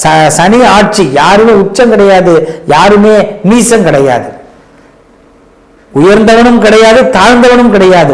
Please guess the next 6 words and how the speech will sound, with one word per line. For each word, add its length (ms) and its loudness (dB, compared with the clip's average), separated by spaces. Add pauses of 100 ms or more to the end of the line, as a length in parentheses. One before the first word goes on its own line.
(120)
ஃபுல்லா 400 0 (160)
எதிரி, 240 0 (320)
எனிமீஸோட 1000 0 (140)
வாழக்கூடியவர்கள் 840 -2 (840)
<laughs> 800 -20
இல்லையா? 340 -8